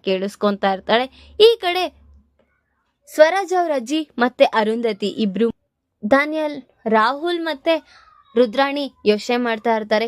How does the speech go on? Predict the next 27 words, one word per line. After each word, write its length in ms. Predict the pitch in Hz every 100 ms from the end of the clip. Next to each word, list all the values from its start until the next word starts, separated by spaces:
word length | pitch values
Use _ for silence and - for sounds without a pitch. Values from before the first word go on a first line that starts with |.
| 233
"ಹೀಗ್ 280 | - 226 202
ನೋಡು, 280 | 220 247 247
ಹೇಗಾದ್ರೂ 520 | 226 208 247 240 247
ಮಾಡಿ 300 | 240 214 240 285 - _
ನಿನ್ 160 | 226 240
ಮದ್ವೆ 240 | 226 208 285
ವಿಚಾರ 340 | 311 302 285 285
ನಾನು 260 | 269 240 240
ತೆಗಿತೀನಿ" 600 | 220 196 220 220 233 233
ಅಂತೆಲ್ಲ 380 | 214 208 208 208
ಹೇಳ್ 320 | 180 185 175 180 -
ಯೋಚನೆ 360 | 202 202 208
ಮಾಡ್ತಾ 420 | 202 190 190 196 190
ಇರ್ತಾಳೆ. 360 | 190 202 220 269 _ _ _
ಈ 100 | 392
ಕಡೆ 260 | 392 392 339 254 -
ಅರುಂಧತಿ 560 | 208 220 269 277 277 311
ಮತ್ತೆ 340 | 302 294 302 294 _ _ -
ಸ್ವರಾಜ್ 400 | 330 320 339 302
ಅವ್ರ 160 | 285
ಅಜ್ಜಿ 260 | 247 214 269
ಬಂದಿ, 320 | 240 240 262 - _ _ _ 330
ಆಗ 180 | 349 320
ಸ್ವರಾಜ್ 460 | 285 226 208 254 294
ಅವ್ರ 160 | 285
ಅಜ್ಜಿ 240 | 247 220 262
ಹೇಳ್ತಾರೆ, 540 | 247 240 233 247 262